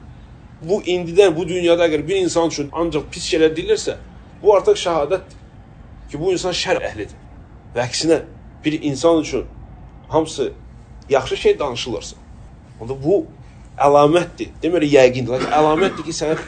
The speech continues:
e, axırın yaxşı olacaq. Ona görə çalış belə elə ki, insanlar səndən razı olsunlar. Allah üçün, əlbəttə.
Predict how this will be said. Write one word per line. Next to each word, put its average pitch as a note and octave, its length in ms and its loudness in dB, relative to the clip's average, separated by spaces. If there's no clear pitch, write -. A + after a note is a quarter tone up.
e, - 80 -8
axırın D3+ 320 2
yaxşı D#3 220 0
olacaq. B2+ 340 -4
Ona D3 180 -4
görə D3 120 -4
çalış E3+ 360 -6
belə D3+ 200 8
elə F3 160 -2
ki, - 80 -18
insanlar D3 640 0
səndən C#3+ 500 -2
razı A#2+ 240 2
olsunlar. - 480 -8
Allah D#3 320 4
üçün, - 200 -12
əlbəttə. - 400 -14